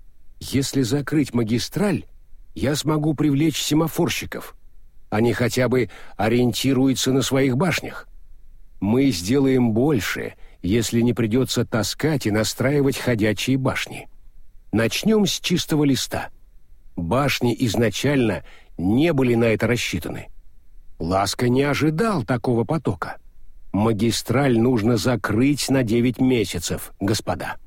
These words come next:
Ему хотелось... Ах, как же ему хотелось сказать: «Мастера,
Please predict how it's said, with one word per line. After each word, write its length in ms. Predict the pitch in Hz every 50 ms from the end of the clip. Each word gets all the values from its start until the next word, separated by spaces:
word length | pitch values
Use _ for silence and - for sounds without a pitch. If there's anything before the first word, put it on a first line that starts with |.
| - - - - - - - - - - - - - - - - - - - - - - - - -
Ему 200 | - 98 127 135
хотелось... 680 | - - 127 123 - - 147 147 131 127 104 - - - - - - - - - - - - - -
Ах, 720 | 120 127 131 123 113 107 95 - - - - - - - - - - - -
как 200 | - 180 190 156
же 140 | 135 123 156
ему 160 | 156 147 151
хотелось 480 | 135 - 135 123 - 139 131 131 117 -
сказать: 640 | - - 123 120 101 87 107 98 73 71 - - - - - - - - - - - - - - - - - -
«Мастера, 1120 | 90 101 110 117 113 - - - - - 120 120 110 120 131 135 135 127 113 95 85 -